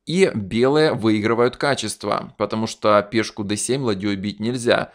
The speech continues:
последует мат. Поэтому на ферзь е три более упорным является ход аш шесть, форточка, но шах, далее бэ четыре,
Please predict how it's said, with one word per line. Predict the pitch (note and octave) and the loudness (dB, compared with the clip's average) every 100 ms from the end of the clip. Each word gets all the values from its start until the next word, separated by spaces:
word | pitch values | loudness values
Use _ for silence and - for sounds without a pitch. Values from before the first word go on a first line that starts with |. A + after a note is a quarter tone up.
| _ | _
последует | - G#2 G#2 B2 B2 B2 | -8 -6 -2 0 0 -2
мат. | G#2+ F#2+ - - _ _ _ _ _ | -2 -2 -2 -14 _ _ _ _ _
Поэтому | C3+ E3+ E3+ D#3+ | 2 2 0 2
на | D3 | 2
ферзь | C3 C3+ A#2+ | 2 2 2
е | A2 C3 | 0 -2
три | C#3 | 0
более | D3+ A2 A#2+ A2+ | 0 4 4 4
упорным | - A#2 - A#2+ G#2+ G#2 | 2 -2 0 2 2 0
является | G2+ G#2 G#2 G2+ - | 0 2 2 0 -4
ход | - A2 | -2 0
аш | G2 G2+ | 0 -2
шесть, | - - G2+ C#3 - _ | -6 -4 -4 -4 -14 _
форточка, | - C3 B2+ A#2+ - A#2+ A2+ - _ - | 0 2 2 -2 0 0 0 -6 _ -6
но | B2+ D3+ - | 0 0 0
шах, | - - G2+ B2+ - _ _ _ _ | -6 2 2 2 -2 _ _ _ _
далее | G#2 A2+ G2 G2 G2+ - | 2 4 4 2 0 -4
бэ | F#2+ G2 C#3+ | -8 4 4
четыре, | - A2+ - - - | 4 -6 -8 -12 -12